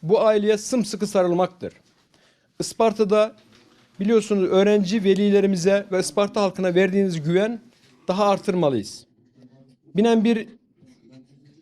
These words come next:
evladımızın, çocuğun, bindiren bir ailenin, sokakta geçen görsel olaraktan bakan bir vatandaşın, bir kurumların hepsinin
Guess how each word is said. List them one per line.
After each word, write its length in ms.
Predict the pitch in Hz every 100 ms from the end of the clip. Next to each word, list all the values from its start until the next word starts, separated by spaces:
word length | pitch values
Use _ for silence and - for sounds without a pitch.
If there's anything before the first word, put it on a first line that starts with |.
| _ 196
evladımızın, 640 | 208 220 214 208 185 196
çocuğun, 520 | - 208 196 196 208 - -
bindiren 360 | 185 208 220 220
bir 240 | 214 -
ailenin, 580 | 196 214 208 202 208 208 - _ _ _ _ _ _ _ _ _ _
sokakta 500 | - - 202 214 214
geçen 520 | 226 208 220 220 208 170
görsel 360 | 202 202 226
olaraktan 400 | 214 208 214 202
bakan 260 | 202 208 208
bir 60 |
vatandaşın, 840 | 190 202 214 208 196 - 196 208 - _ _ _ _ _ _ _ _ _ 156
bir 220 | 214 226
kurumların 560 | - 220 233 214 208
hepsinin 800 | 185 247 - - 220 226 269 240